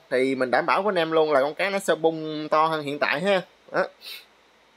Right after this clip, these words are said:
Rồi, tiếp tục là dòng cá thủy sinh ở bên mình.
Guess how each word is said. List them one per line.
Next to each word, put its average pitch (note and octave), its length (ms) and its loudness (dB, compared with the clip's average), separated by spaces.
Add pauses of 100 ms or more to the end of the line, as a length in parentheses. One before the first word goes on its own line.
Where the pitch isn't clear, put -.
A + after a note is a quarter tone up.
(600)
Rồi, C3 180 2
tiếp F#3 120 -2
tục C#3+ 160 2
là C#3 100 6
dòng C3 260 2
cá E3+ 300 2
thủy F3+ 120 0
sinh E3 240 2
ở C#3 160 2
bên F#3 160 -2
mình. C#3 160 2